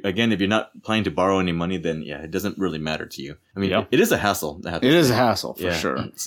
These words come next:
Speaker 1: But, I mean, just remember, like, you know, if you get creditors calling you saying, "Oh, you owe me this," just tell them,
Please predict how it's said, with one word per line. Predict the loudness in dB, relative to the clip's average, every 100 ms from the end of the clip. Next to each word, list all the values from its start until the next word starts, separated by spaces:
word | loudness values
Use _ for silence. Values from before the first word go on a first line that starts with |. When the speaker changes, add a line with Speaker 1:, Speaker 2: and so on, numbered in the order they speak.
| -2
Speaker 1:
But, | -2 0
I | 0
mean, | 0
just | 0 -2
remember, | -2 0 2
like, | 0 -2 -4
you | -2
know, | 0
if | 2
you |
get | 0 2
creditors | 0 2 2 0
calling | -2 0
you | 0 -2
saying, | -4 -2
"Oh, | 0
you | 2 2
owe | 0
me | -2
this," | 0 -2 -4
just | -4
tell | -2
them, | 0 -2